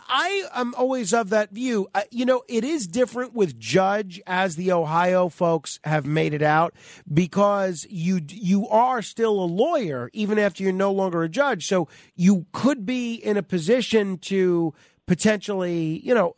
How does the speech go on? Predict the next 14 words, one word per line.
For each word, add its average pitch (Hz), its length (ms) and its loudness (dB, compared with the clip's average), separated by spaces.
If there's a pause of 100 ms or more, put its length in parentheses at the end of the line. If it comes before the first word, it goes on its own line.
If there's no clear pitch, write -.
(120)
potentially 180 500 0
benefit 190 560 -2
yourself 113 580 -6
by 147 200 2
running 156 340 0
around 127 420 -2 (380)
calling 147 440 2
them 139 220 -6
yourself 127 600 -4
judge. 190 400 0 (640)
There 190 260 2
was 349 200 -6
a 254 80 -6
situation 185 1080 -2